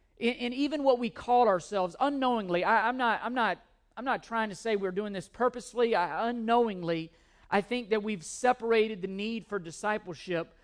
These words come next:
from Christianity. Uh, almost universally, we refer to ourselves as Christians. Okay, Christians. And that, and that's biblical.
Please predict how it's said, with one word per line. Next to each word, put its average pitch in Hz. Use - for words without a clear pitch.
from 202
Christianity. 185
Uh, -
almost 285
universally, 240
we 226
refer 226
to 196
ourselves 180
as 160
Christians. 113
Okay, 202
Christians. 208
And 247
that, 269
and 285
that's 320
biblical. 277